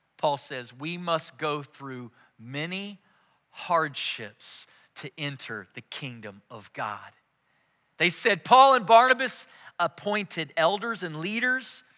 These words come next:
in each of the church, and they, they prayed and they fasted to commit them to the Lord in whom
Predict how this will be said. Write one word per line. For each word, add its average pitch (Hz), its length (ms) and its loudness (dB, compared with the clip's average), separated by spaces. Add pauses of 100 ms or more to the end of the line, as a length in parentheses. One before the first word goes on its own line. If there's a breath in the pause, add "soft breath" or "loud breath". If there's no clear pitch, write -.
(180 soft breath)
in 127 160 -20
each 214 280 -8
of 196 120 -8
the 220 80 -10
church, - 540 -6 (640 soft breath)
and 139 160 -10
they, 143 160 -6 (280)
they 135 120 -10
prayed 180 560 -4
and 156 140 -12
they 156 80 -8
fasted 139 640 -8
to - 80 -20
commit 147 400 -12
them 143 140 -14
to - 100 -18
the 135 120 -16
Lord 113 420 -14 (480 soft breath)
in 127 120 -14
whom 139 440 -12